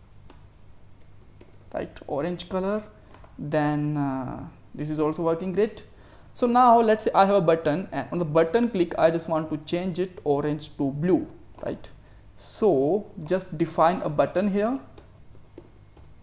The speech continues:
just write here, uh, update color or something, right? And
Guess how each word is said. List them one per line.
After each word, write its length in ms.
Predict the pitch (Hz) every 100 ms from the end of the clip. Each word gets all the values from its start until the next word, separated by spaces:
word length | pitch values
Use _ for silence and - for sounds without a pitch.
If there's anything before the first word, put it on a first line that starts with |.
| - - - - - 160
just 360 | 143 147 - -
write 400 | 131 139 202 -
here, 400 | 190 180 180 175 - - - - - - - - - - - - - 165
uh, 320 | 139 139 - -
update 540 | - 156 165 208 - - - - - - - - - - - - - - -
color 300 | 170 170 180
or 160 | 175
something, 460 | 175 175 175 196 208 - - - - - - - - -
right? 300 | 208 - - - - - - - - - - - - - - - - - - - - - - - - - - - - - -
And 400 | 196 202 202